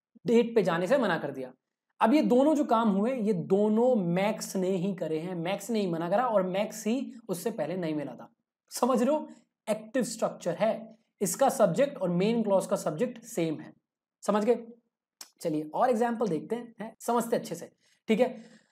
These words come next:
तीसरा एग्जांपल देखो, having lived in Delhi for some years, he knew all the cool places to hang out। दिल्ली में कुछ साल रहने के कारण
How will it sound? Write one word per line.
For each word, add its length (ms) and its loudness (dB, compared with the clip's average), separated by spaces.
तीसरा 220 6
एग्जांपल 340 8
देखो, 240 6
having 300 8
lived 240 4
in 160 4
Delhi 220 6
for 180 4
some 140 2
years, 260 4
he 140 4
knew 140 4
all 440 6
the 160 0
cool 120 2
places 440 -2
to 80 -2
hang 200 -6
out। 180 -10
दिल्ली 280 8
में 160 4
कुछ 220 2
साल 220 8
रहने 300 0
के 120 -2
कारण 400 -4